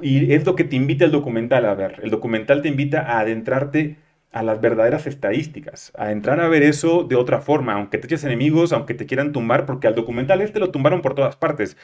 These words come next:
En Madrid no permitieron los grupos, eh, feministas radicales que se exhibiera. Eh, no se, no permitieron tampoco en, en, en Ontario, en Canadá, vaya, no, en ninguna, de ninguna manera. Y tuvo que vetarse en las redes,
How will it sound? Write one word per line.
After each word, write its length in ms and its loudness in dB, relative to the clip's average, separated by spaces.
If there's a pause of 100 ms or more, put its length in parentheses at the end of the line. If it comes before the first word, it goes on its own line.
(360)
En 180 2
Madrid 400 0
no 140 -4
permitieron 480 2
los 80 2
grupos, 460 -2
eh, 340 0
feministas 340 -2
radicales 440 2
que 80 -6
se 80 -8
exhibiera. 420 -4 (500)
Eh, 200 0
no 80 0
se, 180 -8
no 140 -4
permitieron 320 0
tampoco 400 0
en, 200 -6
en, 420 -8
en 100 -6
Ontario, 500 2 (340)
en 180 -2
Canadá, 280 2
vaya, 280 0 (280)
no, 240 -2
en 120 -2
ninguna, 420 2
de 180 -4
ninguna 440 -2
manera. 360 -2 (260)
Y 120 -6 (320)
tuvo 220 4
que 100 4
vetarse 480 0
en 80 0
las 100 4
redes, 540 2